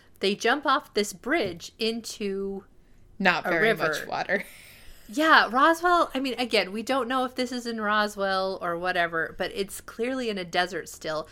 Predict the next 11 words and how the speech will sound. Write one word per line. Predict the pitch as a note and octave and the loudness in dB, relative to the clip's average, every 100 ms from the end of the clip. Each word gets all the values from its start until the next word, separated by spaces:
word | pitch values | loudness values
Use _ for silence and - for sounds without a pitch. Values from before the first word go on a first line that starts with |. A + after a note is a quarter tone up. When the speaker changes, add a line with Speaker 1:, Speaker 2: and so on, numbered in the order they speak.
| - - - | -18 -20 -6
Speaker 1:
That | G3+ C#4 G#3 | 4 4 4
is | G3+ - - | -2 -2 -2
ankle | G#3+ G#3+ F#3+ | -2 -2 -6
deep | F3 F#3+ F#3+ - - | -6 -8 -10 -10 -10
at | - E3+ D#3+ | -2 -2 -2
best. | - B2+ - - - - | -4 -6 -6 -8 -8 -10
<laughs> | - | -10
Speaker 2:
Oh, | E3+ G#3 G3+ F3+ - - - - - | -6 -4 -4 -4 -8 -12 -16 -20 -6
right? | G3+ F#3+ G#3+ G3+ - - - | 2 6 4 2 -10 -14 -10
And, | - G#3 G3+ | -4 -2 -2
like, | G#3 F#3+ F#3 - - | 0 2 0 -6 -18